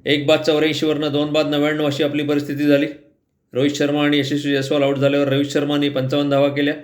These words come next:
यशस्वी जयस्वालनी सदोतीस धावा केल्या. तिसरा रजत पाटीदार,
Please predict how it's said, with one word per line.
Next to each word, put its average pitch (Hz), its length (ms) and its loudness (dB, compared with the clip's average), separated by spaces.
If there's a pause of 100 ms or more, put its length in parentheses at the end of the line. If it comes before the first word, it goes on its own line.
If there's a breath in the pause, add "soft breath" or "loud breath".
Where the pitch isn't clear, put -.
(320 soft breath)
यशस्वी 147 420 -2
जयस्वालनी 139 1040 0
सदोतीस 131 440 0
धावा 143 220 2
केल्या. 147 240 -4 (960 soft breath)
तिसरा 170 640 4
रजत 147 280 0
पाटीदार, 170 480 2